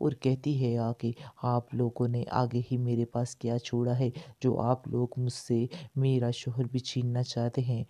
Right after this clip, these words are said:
बाकी अब मेरे पास कुछ भी नहीं रह गया है, आप जो करना चाहते हैं कर लें, मुझे अब किसी बात की कोई भी परवाह नहीं रही है।" आगे से जूही कहती है कि तुम्हारी ज़बान दिन ब दिन ज़्यादा ही चल रही है,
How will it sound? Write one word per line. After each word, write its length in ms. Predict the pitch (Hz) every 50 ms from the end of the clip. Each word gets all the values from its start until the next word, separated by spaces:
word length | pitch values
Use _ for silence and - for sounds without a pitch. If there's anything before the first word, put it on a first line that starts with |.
| - - - - - -
बाकी 360 | 131 131 123 127 - 135 127 - -
अब 100 | 131 135
मेरे 260 | 131 127 123 120 123
पास 280 | 120 - 123 123 120 -
कुछ 300 | - - 127 - - - -
भी 120 | 131 127 127
नहीं 340 | 123 120 123 120 120 127 120
रह 160 | 123 120 123 117 -
गया 180 | 120 117 120
है, 160 | 120 123 117 123 - - - 165 135 110 -
आप 200 | 120 120 120 117 - -
जो 140 | - 127 123
करना 400 | - - 127 120 120 123 123 123
चाहते 340 | 120 - 123 117 120 - -
हैं 160 | 123 127 127 120
कर 220 | - - 123 113
लें, 200 | 120 117 117 120 120 - 170 147 - -
मुझे 220 | 139 139 123 131 127
अब 200 | - 135 131 123 - -
किसी 280 | 131 120 - - 127 123 - -
बात 240 | 120 120 117 -
की 100 | - 123 120
कोई 240 | - - 120 123 123
भी 160 | - 131 127
परवाह 380 | 127 - 120 120 117 123 120 123
नहीं 440 | 123 120 117 120 120 113 123 123 120
रही 260 | 127 127 120 123 120 117
है।" 200 | 113 127 113 - - - - - - -
आगे 260 | - 113 117 113 127 127
से 200 | 123 - 117 117 117 120 120 117 -
जूही 260 | - 127 127 - - 123
कहती 340 | - - 123 120 - 147 139
है 160 | 131 113 - - - - - -
कि 80 | - 160
तुम्हारी 500 | 156 - 139 131 127 131 131 123 131 127
ज़बान 460 | 120 - 127 110 123 123 123 123 123 120
दिन 240 | 117 127 131 127
ब 60 | 123 123
दिन 220 | 120 127 123 123
ज़्यादा 400 | 117 113 - 113 117 120 117 120 120
ही 180 | 120 123 123 113
चल 240 | - - 120 117 117
रही 280 | 123 120 113 120 123
है, 220 | 117 117 120 117